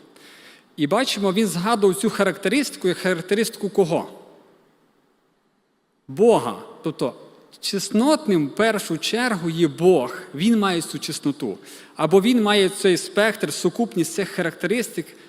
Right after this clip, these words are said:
яку він хоче звіщати або показувати іншим, показати, який він є. І через кого він хоче показати?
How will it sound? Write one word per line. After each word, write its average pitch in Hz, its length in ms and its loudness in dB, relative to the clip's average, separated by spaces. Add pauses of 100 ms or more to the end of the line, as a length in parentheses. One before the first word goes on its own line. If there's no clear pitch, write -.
(160)
яку 185 260 2
він 190 160 2
хоче 190 340 -2
звіщати 175 760 -4
або 151 240 -2
показувати 180 800 -2
іншим, 196 360 -4
показати, 175 480 -8
який 214 240 0
він 175 160 0
є. 101 240 -6 (440)
І 185 100 0
через 208 300 2
кого 196 260 2
він 170 120 2
хоче 135 480 -2 (100)
показати? 107 500 -8